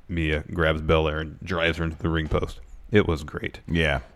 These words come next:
Speaker 1: Uh, Belair goes for her, like, chicken wing face buster on the ringside area. Mia reverses, sends Bianca into the ring steps. And this spot was great when Yim hits the tarantula.
Speaker 2: Yeah.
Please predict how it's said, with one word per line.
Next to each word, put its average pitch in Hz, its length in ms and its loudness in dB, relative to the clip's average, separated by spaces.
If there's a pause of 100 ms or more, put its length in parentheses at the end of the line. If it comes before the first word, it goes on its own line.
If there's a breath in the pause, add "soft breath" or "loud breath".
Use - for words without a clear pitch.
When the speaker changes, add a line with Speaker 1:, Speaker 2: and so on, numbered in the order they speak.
(120)
Speaker 1:
Uh, 78 280 0
Belair 92 420 10
goes 87 240 6
for - 120 -6
her, 80 180 2
like, 80 260 -4
chicken 85 300 -2
wing 82 180 0
face 87 240 0
buster 82 480 2
on 82 140 2
the 78 80 -2
ringside 85 420 4
area. 85 440 4 (100)
Mia 90 180 4
reverses, 82 640 2 (420 soft breath)
sends 90 300 2 (320)
Bianca 87 380 6
into 85 120 0
the 80 100 0
ring 82 200 0
steps. - 440 2 (640)
And 90 100 -2
this 101 80 0
spot 80 280 6
was 76 140 -2
great 78 380 2
when 80 140 -2
Yim 85 240 4
hits - 520 -4
the 85 120 -4
tarantula. 107 720 6
Speaker 2:
Yeah. 127 480 12